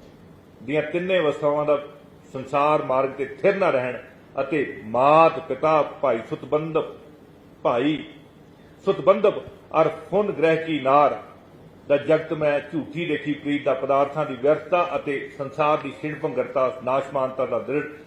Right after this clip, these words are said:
ਨਿਸ਼ਚਾ ਕਰਵਾ ਕੇ ਮਨੁੱਖੀ ਮਨ ਤੋਂ ਮੌਤ ਦਾ ਡਰ ਦੂਰ ਕਰਕੇ ਇਨਸਾਨ ਨੂੰ ਨਿਰਭਉ ਤੇ ਨਿਡਰ ਹੋ ਜਾਣ ਦੀ ਜੀਵਨ ਜਾਚ ਦੱਸੀ ਹੈ।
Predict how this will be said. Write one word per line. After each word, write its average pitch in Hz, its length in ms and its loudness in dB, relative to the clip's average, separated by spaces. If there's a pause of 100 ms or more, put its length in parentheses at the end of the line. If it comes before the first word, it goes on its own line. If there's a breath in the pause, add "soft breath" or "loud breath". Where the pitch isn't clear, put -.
(100)
ਨਿਸ਼ਚਾ 139 260 0
ਕਰਵਾ 120 340 0
ਕੇ 117 240 -6 (880)
ਮਨੁੱਖੀ 185 380 0
ਮਨ 170 180 0
ਤੋਂ - 480 -4 (460)
ਮੌਤ 175 340 8
ਦਾ 170 120 4
ਡਰ 160 200 6
ਦੂਰ 170 280 0
ਕਰਕੇ 147 380 0
ਇਨਸਾਨ 143 400 -2
ਨੂੰ 143 160 -6
ਨਿਰਭਉ 139 640 2 (460)
ਤੇ 139 60 -2
ਨਿਡਰ 156 260 0
ਹੋ 139 200 2
ਜਾਣ 131 300 2
ਦੀ 135 120 -8 (200)
ਜੀਵਨ 147 240 0
ਜਾਚ 107 220 2
ਦੱਸੀ 101 240 -12
ਹੈ। 95 140 -18